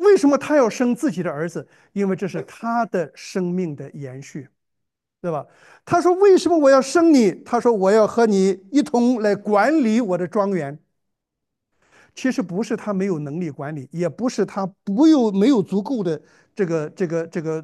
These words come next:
人手来管理。他弄了自己的孩子，说不定这个孩子还反叛他，不听话，管理不了，说不定这个孩子是个傻瓜，谁知道他能不能管理，对不对？但是他一定要自己的孩子，为什么？因为这是生命的延续，他生命的一部分，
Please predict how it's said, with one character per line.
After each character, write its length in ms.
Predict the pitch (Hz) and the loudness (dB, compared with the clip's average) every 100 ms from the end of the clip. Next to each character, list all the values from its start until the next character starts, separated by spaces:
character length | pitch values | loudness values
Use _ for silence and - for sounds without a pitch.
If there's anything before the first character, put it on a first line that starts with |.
| - | -8
人 260 | 180 220 359 | -2 0 0
手 220 | 220 175 | -2 -2
来 100 | 185 | -4
管 260 | 180 160 | -4 -4
理。 140 | 180 143 _ _ _ _ _ _ | -4 -8 _ _ _ _ _ _
他 160 | - 247 | 0 4
弄 200 | 302 262 | 4 4
了 80 | |
自 160 | 240 277 | 2 2
己 120 | 202 | 0
的 80 | 196 | -2
孩 200 | 185 180 | -2 -2
子， 80 | 196 | -2
说 200 | - 208 | -2 -2
不 40 | |
定 140 | 202 190 | -2 -4
这 60 | |
个 100 | 170 | -6
孩 180 | 165 170 | -8 -10
子 80 | 165 | -8
还 120 | 175 | -10
反 200 | 175 127 | -10 -14
叛 140 | 135 | -12
他， 100 | 147 | -12
不 160 | 143 190 | -8 -8
听 200 | 175 170 | -8 -8
话， 200 | 185 151 | -6 -8
管 300 | 127 151 175 | -6 -6 -4
理 80 | 160 | -6
不 160 | 147 | -6
了， 160 | 147 131 | -8 -8
说 180 | 139 180 | -6 -6
不 80 | 165 | -6
定 140 | 170 | -10
这 60 | 156 | -10
个 40 | |
孩 160 | 135 151 | -12 -14
子 80 | |
是 40 | 160 | -12
个 60 | 165 | -14
傻 100 | - | -16
瓜， 280 | 135 131 135 _ _ | -14 -12 -14 _ _
谁 180 | - 208 | -4 -2
知 100 | 233 | 0
道 200 | 220 165 | -2 -2
他 180 | - 196 | -4 -6
能 340 | 175 160 285 | -4 -4 -4
不 80 | 294 | -4
能 180 | 196 175 | -6 -6
管 260 | 156 143 | -8 -8
理， 60 | 156 | -10
对 160 | 120 151 | -12 -12
不 80 | |
对？ 200 | 143 127 - _ _ _ _ _ _ _ _ _ _ - | -10 -12 -14 _ _ _ _ _ _ _ _ _ _ -6
但 160 | 185 | -4
是 80 | 160 | -4
他 200 | - 175 | -8 -8
一 80 | 175 | -8
定 140 | 170 | -8
要 180 | 156 139 | -8 -10
自 240 | 131 147 | -10 -8
己 160 | 147 139 | -8 -10
的 80 | 143 | -18
孩 240 | - 151 | -18 -18
子， 120 | 151 - | -18 -12
为 160 | 208 208 | -8 -8
什 160 | - | -8
么？ 160 | 135 139 _ _ _ _ _ _ - | -18 -20 _ _ _ _ _ _ -6
因 180 | 185 180 | -2 -2
为 80 | |
这 80 | 175 | -4
是 160 | 160 160 | -8 -10
生 300 | - 247 233 | -6 0 2
命 400 | 220 220 220 185 | 4 2 2 0
的 80 | 165 | -4
延 280 | 156 135 | -8 -8
续， 200 | 170 190 | -8 -10
他 160 | 143 170 | -8 -8
生 340 | - - 226 | -8 -2 0
命 160 | 220 202 | 0 -2
的 80 | 170 | -4
一 160 | 180 | -6
部 180 | 190 262 | -6 -4
分， 300 | 208 190 135 | -4 -4 -8